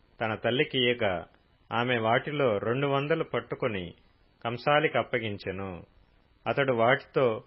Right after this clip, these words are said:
చెక్కబడిన ప్రతిమా స్వరూపమైన పోత విగ్రహమును చేయగా,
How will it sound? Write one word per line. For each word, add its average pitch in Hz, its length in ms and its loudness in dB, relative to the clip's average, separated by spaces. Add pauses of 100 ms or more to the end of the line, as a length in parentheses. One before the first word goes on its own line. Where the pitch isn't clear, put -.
(440)
చెక్కబడిన 156 480 2
ప్రతిమా 143 520 0
స్వరూపమైన 127 960 -2 (440)
పోత 135 200 4
విగ్రహమును 139 680 0 (160)
చేయగా, 104 500 0